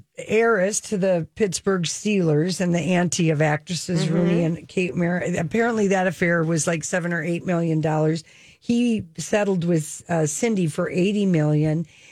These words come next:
Speaker 1: and he met the woman who's now his wife, who's divorcing him. She was, like, an assistant on, she was twenty-one when they met.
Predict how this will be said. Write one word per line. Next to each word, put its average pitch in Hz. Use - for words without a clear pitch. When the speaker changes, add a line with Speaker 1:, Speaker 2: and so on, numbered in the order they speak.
Speaker 1:
and 185
he 180
met 202
the 180
woman 185
who's 175
now 185
his 165
wife, 156
who's 160
divorcing 170
him. 156
She 233
was, 208
like, 175
an 180
assistant 170
on, 160
she -
was 196
twenty-one 185
when 165
they 151
met. 139